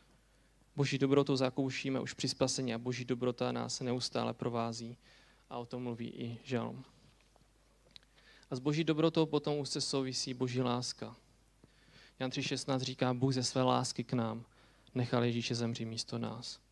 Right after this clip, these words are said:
V Janovi jedna dvanáct je napsané: "Dostali jsme privilegium být božími dětmi." A první Janova: "Pohleďte, jakou lásku nám Otec dal, abychom byli nazváni božími dětmi,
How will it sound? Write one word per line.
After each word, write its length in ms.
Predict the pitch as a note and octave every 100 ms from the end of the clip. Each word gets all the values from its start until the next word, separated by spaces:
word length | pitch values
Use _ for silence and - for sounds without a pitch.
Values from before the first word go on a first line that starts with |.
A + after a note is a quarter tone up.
| _ _ - - - _ _ -
V 20 |
Janovi 320 | B2+ B2+ B2
jedna 180 | B2 B2
dvanáct 360 | A#2+ A#2+ A#2 B2
je 60 |
napsané: 560 | A#2 A#2 C3 B2 A#2 A#2+ - _ _ - - - - _ _ _ _ _ _ _ _ _ _ _ _ _ - - -
"Dostali 360 | B2+ - C3
jsme 180 | B2+ B2+
privilegium 920 | - D3 D3 C#3+ B2+ B2 B2 A#2+ C3 -
být 200 | C3 A#2+
božími 420 | A#2 B2 A#2+ B2 A#2
dětmi." 460 | A#2 - B2 C3 - - -
A 80 | B2+
první 360 | - C3+ C3+ B2+
Janova: 500 | B2 B2+ B2 B2 B2+ - - _ _ _
"Pohleďte, 440 | C3+ C3+ C#3 C#3
jakou 300 | A#2+ A#2+ -
lásku 380 | B2 B2+ - -
nám 180 | B2+ B2+
Otec 340 | B2 B2+ A#2
dal, 280 | A#2 A#2 A2+ - - -
abychom 460 | B2+ C3 C3+ C3
byli 160 | B2+ B2
nazváni 580 | A#2+ A#2+ B2 B2 B2 A#2
božími 480 | A#2 A#2 A2+ A#2+ A#2
dětmi, 440 | A2+ - A#2